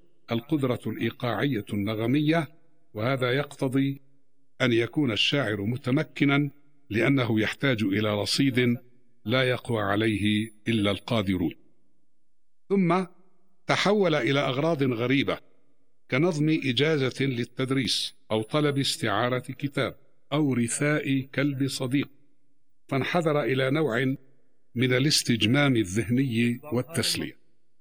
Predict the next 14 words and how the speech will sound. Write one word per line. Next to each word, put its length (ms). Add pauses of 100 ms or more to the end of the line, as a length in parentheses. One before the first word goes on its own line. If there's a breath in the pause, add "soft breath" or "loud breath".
(340)
من 140
هؤلاء 360
الشعراء 640
أسامة 440
بن 140
منقذ، 560 (100)
وابن 240
قسيم 460
الحموي، 560 (460)
والشرف 480
الأنصاري، 720 (400)
والشاب 480
الظريف، 560
وغيره. 460